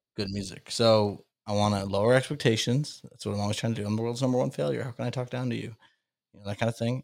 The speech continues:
And then hopefully surprise people or not. Or if not, then, uh, um, yeah. You,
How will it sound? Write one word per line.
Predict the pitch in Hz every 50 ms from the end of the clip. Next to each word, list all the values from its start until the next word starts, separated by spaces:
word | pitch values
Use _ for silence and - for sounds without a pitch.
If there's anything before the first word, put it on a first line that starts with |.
| _ -
And | 101 104 104
then | 104 101 98 98 98 98 - - _ _ _ _ _ _ _ _ _
hopefully | _ - 107 95 - - 101 101 98 92 92 98 104 - _ _ _ _ _ _ _ _ _ _ _ _ _ -
surprise | - - - - 98 92 98 98
people | - 98 95 98 98 98 101 - - - _ _
or | - 113 117
not. | 123 139 185 196 - - - 107
Or | 113 117 -
if | - 110 - -
not, | 117 120 127 135 139 - - - -
then, | 113 113 120 120 123
uh, | 120 120 - -
um, | 110 113 107 - - _ _ _ _
yeah. | - - - - _ _ _ _ _ _ _ _ _ _ _ _
You, | - 113 107 107 104